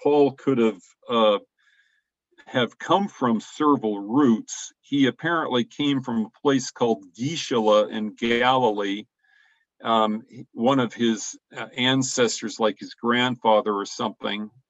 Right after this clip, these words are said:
had been, uh, captured and then sent up to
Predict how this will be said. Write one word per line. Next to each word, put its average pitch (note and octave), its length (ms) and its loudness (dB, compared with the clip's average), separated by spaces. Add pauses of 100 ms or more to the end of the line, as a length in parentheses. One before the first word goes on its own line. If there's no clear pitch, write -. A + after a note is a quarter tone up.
(140)
had A2 260 -6
been, G2+ 380 -8 (260)
uh, G2+ 300 -6 (140)
captured A2+ 680 -4 (380)
and A2+ 160 -2
then A2+ 180 0
sent C3 340 -4
up A#2+ 200 -6
to - 100 -8